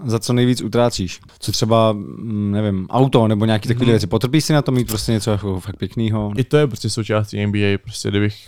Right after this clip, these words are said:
Speaker 2: tam jako jezdil s nějakým jako starým autem, že jo, tak, ehm, tak, tak jako, je to důležitý prostě. Jedna z věcí je určitě to, že,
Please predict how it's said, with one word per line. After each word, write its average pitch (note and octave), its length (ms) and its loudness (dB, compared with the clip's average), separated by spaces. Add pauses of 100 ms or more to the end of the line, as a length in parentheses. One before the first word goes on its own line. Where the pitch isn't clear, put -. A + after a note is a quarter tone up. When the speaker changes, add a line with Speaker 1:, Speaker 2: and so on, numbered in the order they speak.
(120)
Speaker 2:
tam G#2 140 2
jako G#2 180 0
jezdil G#2 420 4
s G#2 60 -4
nějakým G#2+ 460 0
jako G#2+ 260 -2
starým A2 380 2
autem, G#2 340 -2
že G#2 120 -4
jo, A2 160 -2
tak, A2 240 -12 (540)
ehm, G#2 180 -2 (920)
tak, A2+ 140 -2
tak - 180 -2
jako, A#2 220 0
je A#2 80 2
to C#3+ 80 6
důležitý A2+ 400 6
prostě. - 280 -4 (140)
Jedna B2 240 8
z G#2+ 60 4
věcí G#2+ 320 4
je A2+ 100 10
určitě G#2 260 4
to, G#2 180 6
že, G2+ 420 4